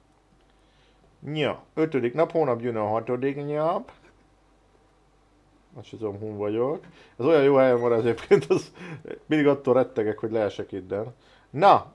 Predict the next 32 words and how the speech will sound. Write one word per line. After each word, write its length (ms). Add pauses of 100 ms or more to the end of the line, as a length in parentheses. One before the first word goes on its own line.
együnk, 400
ígyunk, 300
vagy 160
valami 320
legyen. 480 (420)
Ebből 260
kiköszörni, 520
mert 140
ez 80
már 160
biztos 360
teli 240
van, 300
azt 220
akkor 200
így 120
nem 160
győjt. 600 (520)
Ö, 560 (160)
figyelj, 420 (260)
ö, 380 (920)
azt 220
kéne, 420
hogy 160
a, 100 (480)
megnézni, 380
hogy 120
van-e 200
alapanyagi, 880
banyag-, 520
anyagi, 440
banyagi. 680